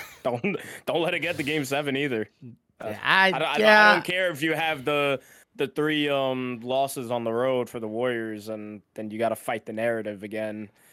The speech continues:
Speaker 1: game seven. Like, that, that's just due for a win on the road at that point. Like, don't, don't let it get there.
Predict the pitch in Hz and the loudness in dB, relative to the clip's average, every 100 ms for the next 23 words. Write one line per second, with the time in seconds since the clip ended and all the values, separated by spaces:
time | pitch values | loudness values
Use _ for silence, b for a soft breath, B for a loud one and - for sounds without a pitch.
0 | _ - 117 110 - 120 107 101 101 _ | _ -6 -6 -4 -4 -4 -4 -8 -12 _
1 | _ 110 104 98 _ _ 117 113 131 131 | _ -8 -6 -8 _ _ -4 -2 -2 -2
2 | 107 127 120 104 - _ _ _ _ - | -2 -2 -2 -6 -16 _ _ _ _ -20
3 | 131 107 160 160 143 131 123 120 135 123 | -10 0 2 2 2 0 0 2 0 0
4 | 113 110 123 113 98 101 98 98 90 _ | -2 0 0 0 -4 -6 -8 -14 -16 _
5 | - 110 127 135 120 131 139 143 139 135 | -10 -4 -2 -2 -4 -2 0 0 0 -2
6 | - 73 | -4 -16